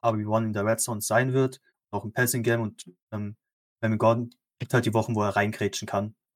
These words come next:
Das wird halt auch manchmal passieren. Deswegen, ich sehe immer so in dieser Flex-Option, er, er hat eine Rolle in dieser Offense, ähm, kann halt aber auch mal weniger sein.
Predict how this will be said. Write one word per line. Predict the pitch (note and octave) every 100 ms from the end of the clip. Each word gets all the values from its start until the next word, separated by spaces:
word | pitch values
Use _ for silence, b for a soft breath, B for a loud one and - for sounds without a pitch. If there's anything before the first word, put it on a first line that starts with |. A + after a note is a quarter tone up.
| _ _ _
Das | - - - -
wird | G#2
halt | G2
auch | F#2+
manchmal | G2 G2+
passieren. | - F#2+ G#2 G2+ - _
Deswegen, | - - G2 G2 b b b _ _ -
ich |
sehe | A#2+ B2+
immer | A#2+
so | A2+
in | A2+
dieser | G#2 G#2
Flex-Option, | - G#2+ G#2+ - A2
er, | G#2 G#2
er | A2+
hat | A2 -
eine | G2
Rolle | G#2+ G#2+
in |
dieser | G#2 G2+ G2 -
Offense, | - A2 G#2+ G#2+ -
ähm, | A2+ G#2+ G#2+
kann | - A2
halt | G#2 G#2
aber | G2
auch | G2
mal | G2 G2 - -
weniger | A2 G#2 G2
sein. | G2 F#2